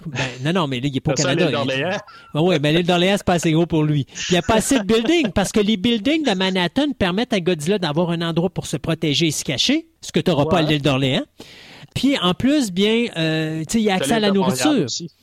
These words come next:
Speaker 1: Ouais, mais l'île de Montréal, encore là, t'as pas beaucoup de ba-, de grands bâtiments, bâtiments pour dire qu'il va être capable de se cacher là-dedans. Puis c'est pas assez grand, de toute façon. J'aime mieux Manhattan. Puis anyway, le Canada paye pas pour ça. Fait qu'arrête de, de, d'asticoter le Canada, là. Ils fournissent pas une maudite scène là-dedans.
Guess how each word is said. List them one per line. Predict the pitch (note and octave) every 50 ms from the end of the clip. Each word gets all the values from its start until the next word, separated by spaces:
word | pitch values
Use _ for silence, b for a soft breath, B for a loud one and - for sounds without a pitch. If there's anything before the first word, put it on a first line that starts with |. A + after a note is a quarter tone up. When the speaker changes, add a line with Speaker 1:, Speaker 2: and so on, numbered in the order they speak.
| B B B B B B B B _
Speaker 1:
Ouais, | - F3+ F3+ F#3
mais | F3+ F#3+
l'île | G#3+ A3
de | G#3 G3+
Montréal, | F#3 F#3 F3 E3 F3 F#3+ G3
encore | F3+ D#3+ - - D#3+
là, | E3+ F#3
t'as | - F#3+
pas | - F3+
beaucoup | E3+ D3+ - - F3+
de | D3
ba-, | C#3+ C#3+ D#3 D3
de | C3+ D3 D3+
grands | C#3+ D#3 D3+ E3+ E3+
bâtiments, | D3 D3+ D3 C3+ - - D#3+ D3+ D3 C#3+ D3
bâtiments | C#3 E3+ D#3+ D3+ - - F3 F#3 F3+
pour | - D#3+ C#3+ B2+
dire | C#3+ E3 D#3
qu'il | - D3+ C#3
va | C3 C#3
être | -
capable | - D3+ - D#3+ D#3 C#3
de | C3+
se | A#2 -
cacher | - B2+ - - C#3+
là-dedans. | B2+ A#2 A2+ A2+ A#2 -
Puis | - - - - - - - - -
c'est | - -
pas | F#3+
assez | E3+ - - E3
grand, | C3+ C#3 C3+
de | C#3+
toute | - - -
façon. | D3+ B2 - - C#3 C#3
J'aime | B2+ D3 D3 D3
mieux | E3 E3
Manhattan. | D3+ C#3+ C#3 C3 A#2 A2+ - A#2+ A#2+ C#3+ B B B F3+ F3 E3 B
Puis | - G3+ A3+
anyway, | B3 C4+ C4+ D4+ E4 E4+
le | C#4+
Canada | - - A#3 A3 A3 G#3+ C4 C4+
paye | - C4 G#3
pas | - - G3+ G3
pour | - - C#3+ -
ça. | - D#3 C3
Fait | - E3+
qu'arrête | A3+ A#3 B3+ D4 E4 C#4+
de, | B3+ A3+ - F3
de, | D#3+ F3 E3
d'asticoter | D3 E3 F3 - - - - G3 E3+ - G3+
le | F#3
Canada, | - G3 E3+ D#3+ D3+ D3 D3 G#3 B3+ C4
là. | A#3+ A#3
Ils | G#3 F3 F3
fournissent | - - A#3+ A#3+ B3 B3 G#3 -
pas | - C#4
une | B3+
maudite | A3+ G#3 F#3+ F3+ D3+ - -
scène | - G3+ G#3 G3+
là-dedans. | F#3+ E3 D3 C#3 - G3 A3 A3+